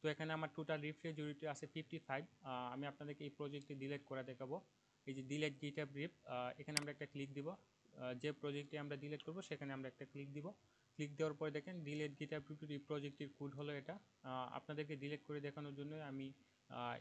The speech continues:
এই রিপোজিটরিতে create করছি। তো দেখেন এই পাশে আছে settings, আহ, সেটিংসে আমরা just একটা click দিব। আহ, settings পেজে আসার পরে নিচ দিকে যাবেন, যাওয়ার পরে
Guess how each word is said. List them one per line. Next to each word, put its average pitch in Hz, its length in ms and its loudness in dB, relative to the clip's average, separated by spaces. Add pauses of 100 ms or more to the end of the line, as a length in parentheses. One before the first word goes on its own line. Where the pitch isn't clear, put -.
(120)
এই 147 280 -2
রিপোজিটরিতে 143 840 0
create 147 360 0
করছি। 185 340 -4 (540)
তো 156 120 4
দেখেন 156 340 2
এই 180 100 0
পাশে 160 280 4
আছে 165 420 2
settings, 147 580 0 (140)
আহ, 120 360 2
সেটিংসে 156 480 0
আমরা 139 240 -2
just 131 140 -6
একটা 135 180 -6
click 135 300 -4
দিব। 139 160 0
আহ, - 1040 -4
settings 147 540 0
পেজে 147 240 4
আসার 143 340 6
পরে 147 300 0
নিচ 156 220 -2
দিকে 139 240 0
যাবেন, 147 320 0 (540)
যাওয়ার 135 340 6 (200)
পরে 143 280 0